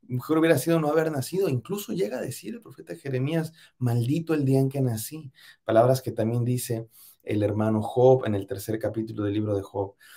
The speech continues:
Y quizá alguna vez, mis hermanos, nos hemos sentido así. Quizá alguna vez el sufrimiento nos ha hecho sentir así. Quizá alguna vez los dolores, las tragedias, las crisis de esta vida nos han dicho,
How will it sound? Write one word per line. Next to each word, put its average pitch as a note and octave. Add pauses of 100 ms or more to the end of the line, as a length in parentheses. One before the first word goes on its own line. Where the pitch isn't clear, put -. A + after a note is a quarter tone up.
(320)
Y C#3+
quizá F3
alguna G3
vez, E3
mis C3+
hermanos, A#2+
nos A#2
hemos C#3+ (400)
sentido B2+
así. A2
Quizá A2
alguna C3+
vez B2+
el B2
sufrimiento C3
nos A2
ha A#2+
hecho B2+
sentir G#2+
así. G2+ (400)
Quizá A2
alguna A#2
vez A#2+
los A2+
dolores, A#2+
las A2
tragedias, A#2
las G#2+
crisis A#2
de A2+
esta A2+
vida A#2
nos A2
han A2+
dicho, B2